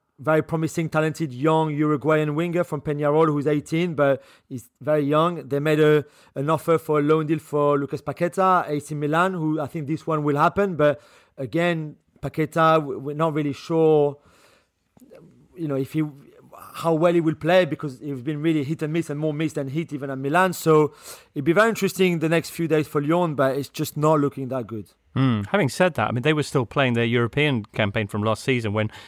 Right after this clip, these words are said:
Speaker 2: the rest of Ligue un was getting underway. So it has been a very disrupted
Speaker 1: Yeah, it has
Speaker 2: pre-season.
Speaker 1: been.
Speaker 2: Huge match coming up, uh, this weekend when they host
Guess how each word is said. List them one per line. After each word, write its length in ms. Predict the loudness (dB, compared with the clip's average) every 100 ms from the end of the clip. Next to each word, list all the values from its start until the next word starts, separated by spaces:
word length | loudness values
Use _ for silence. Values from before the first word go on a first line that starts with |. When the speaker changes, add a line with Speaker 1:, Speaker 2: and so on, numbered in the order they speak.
| -10
Speaker 2:
the 80 | 0
rest 200 | 0 0
of 60 | -2
Ligue 160 | 2
un 120 | 2 0
was 120 | 0
getting 240 | 0 0
underway. 320 | 0 2 0
So 120 | 2 0
it 40 |
has 120 | 0
been 140 | 0 0
a 60 |
very 180 | 2 0
disrupted 640 | -2 -4 -4 -4 -4 -6 -8 -20 -18
Speaker 1:
Yeah, 140 | -6 2
it 80 | 2
has 80 | 4
Speaker 2:
pre-season. 440 | 2 0 -4 -6 -8
Speaker 1:
been. 40 | -14 _
Speaker 2:
Huge 360 | -6 -2 0
match 300 | 2 0 0
coming 220 | -2 2 2
up, 160 | 0 -2
uh, 120 | -2
this 320 | 0 -2 -2
weekend 460 | -2 -2 0 0 2
when 140 | 2
they 140 | 2 2
host 300 | 0 -4